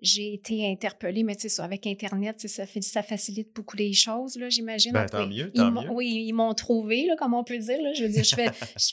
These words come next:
Speaker 1: faisais pas de démarche comme telle, mais, euh, c'est ça. J'ai, j'ai une dame qui m'a été, euh,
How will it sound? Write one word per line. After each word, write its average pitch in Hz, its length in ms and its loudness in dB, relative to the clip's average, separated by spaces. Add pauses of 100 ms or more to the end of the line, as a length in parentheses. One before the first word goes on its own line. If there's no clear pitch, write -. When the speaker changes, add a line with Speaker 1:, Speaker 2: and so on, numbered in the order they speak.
Speaker 1:
faisais 220 220 -4
pas 233 260 0 (440)
de 226 180 0
démarche 226 460 2
comme 220 260 0
telle, 262 440 0
mais, 214 800 2
euh, 196 40 -6
c'est 220 180 2
ça. 196 200 -2
J'ai, 196 280 0
j'ai 196 180 -4
une 202 180 -2
dame 214 240 2
qui 226 140 -2
m'a 202 140 -4
été, 202 400 -8
euh, 190 340 -10